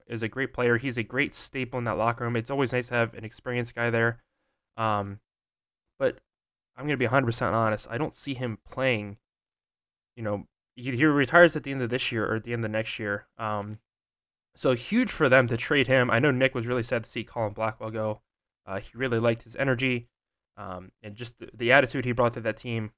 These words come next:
I believe he was the first liner Nick was talking about. Um,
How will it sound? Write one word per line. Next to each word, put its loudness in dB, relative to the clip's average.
I -20
believe -8
he -2
was 0
the -8
first -8
liner -4
Nick -8
was -20
talking -8
about. -4
Um, -4